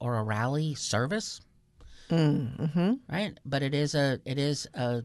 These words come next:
Speaker 1: behavior I can engage in to bring attention to some injustice. But a cause is generally one that is a group of people get together to help people, to help a community. So that's a, that's a cause. And I think cause is probably the closest thing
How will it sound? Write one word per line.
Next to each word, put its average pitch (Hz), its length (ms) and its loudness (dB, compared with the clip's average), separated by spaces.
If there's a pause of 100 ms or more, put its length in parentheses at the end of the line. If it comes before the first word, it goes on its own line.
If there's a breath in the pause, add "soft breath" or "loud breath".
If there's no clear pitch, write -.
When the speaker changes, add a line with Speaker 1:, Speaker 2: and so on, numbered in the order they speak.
(120)
Speaker 1:
behavior 135 520 -2
I 113 100 2
can 123 180 -6
engage 165 460 -2
in 110 200 -2
to 113 160 -6
bring 117 340 -2
attention 101 540 -4
to 104 340 -6 (360 soft breath)
some - 180 -4
injustice. 104 640 -6 (360 loud breath)
But 139 140 4
a 131 60 4
cause 196 560 2
is 131 320 -2
generally 180 420 0
one 135 380 2 (360 soft breath)
that 117 240 0
is 117 480 -2
a 131 60 -6
group 165 240 0
of 160 80 -2
people 131 300 -2
get 156 220 0
together 120 640 0
to - 140 -4
help 127 260 -4
people, - 320 -6
to - 120 -8
help 120 260 -2
a 113 40 -4
community. 104 560 -6 (400 soft breath)
So - 100 -6
that's 165 220 2
a, - 120 -8
that's 165 220 -4
a 165 100 -6 (300)
cause. - 640 -8
And 117 140 -4
I 110 60 -2
think 120 260 -4 (320 soft breath)
cause 120 420 -2
is 110 140 -6
probably 117 480 -6
the 107 100 -2
closest 120 500 -4
thing 113 280 0